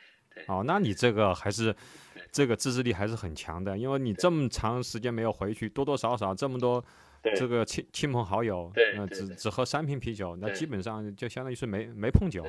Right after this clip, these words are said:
Speaker 1: 对，对，对，我教练说了，就说我三高、五高。
Speaker 2: 嗯。
Speaker 1: <laughs> 对，然后，但是总体而言，八月还是挺沮丧的，因为感觉自己跑力在往下掉，
Speaker 2: 嗯。
Speaker 1: 然后
Speaker 2: 对。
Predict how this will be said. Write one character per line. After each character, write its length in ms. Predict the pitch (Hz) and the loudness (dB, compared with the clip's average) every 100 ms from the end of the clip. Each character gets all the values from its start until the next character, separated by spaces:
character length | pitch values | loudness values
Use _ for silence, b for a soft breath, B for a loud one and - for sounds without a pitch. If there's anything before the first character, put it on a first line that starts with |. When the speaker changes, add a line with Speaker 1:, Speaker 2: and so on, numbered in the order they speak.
| - | -8
Speaker 1:
对， 160 | - 92 | -6 -4
对， 0 | |
对， 140 | 95 | -4
我 120 | 98 110 | -2 6
教 180 | 175 175 | 10 10
练 160 | 190 | 10
说 200 | 123 156 | 6 4
了， 140 | 156 117 | 6 4
就 160 | 147 | 2
说 160 | 131 151 | -4 -4
我 140 | 123 | -2
三 260 | - 127 127 | 2 2 4
高、 280 | 127 123 - _ _ - | 2 0 -2 _ _ -10
五 200 | 101 92 | -8 0
高。 120 | 107 135 139 - B B B 262 | 6 6 6 -6 B B B -6
Speaker 2:
嗯。 180 | - 101 87 85 - | -2 -4 -4 -8 -14
Speaker 1:
<laughs> 300 | - - - | -14 -14 -12
对， 180 | - 85 - B B B - | -10 -10 -12 B B B -10
然 220 | 87 101 | -8 -8
后， 560 | 120 110 101 95 92 87 | -6 -2 -2 -2 -6 4
但 140 | 180 | 6
是 80 | 151 | 6
总 240 | - 120 180 | 2 -2 0
体 160 | 143 | 2
而 160 | 95 104 | 2 2
言， 220 | 101 104 | 0 2
八 220 | 131 123 | 6 8
月 180 | 117 92 | 6 2
还 160 | 95 104 | -2 -4
是 120 | 107 | -6
挺 280 | - 95 104 | -14 -14 -14
沮 240 | - 85 | -14 -12
丧 160 | - 92 | -2 -2
的， 500 | 82 _ _ _ 110 | -4 _ _ _ -14
因 60 | |
为 200 | 127 143 | -10 -6
感 220 | 139 98 87 | 0 0 0
觉 220 | 92 107 | -4 -4
自 160 | - | -4
己 140 | 113 92 | -6 -6
跑 260 | 85 90 | -2 -2
力 220 | 87 117 98 | 0 -2 0
在 140 | 107 | -2
往 140 | 92 | -2
下 120 | 95 104 | -6 0
掉， 280 | 180 147 - _ b b b b b | 2 2 -2 _ b b b b b
Speaker 2:
嗯。 100 | 90 | -8
Speaker 1:
然 140 | 92 101 | -8 -6
后 400 | 101 98 95 90 B B B | -6 -6 -8 -10 B B B
Speaker 2:
对。 140 | 87 | -10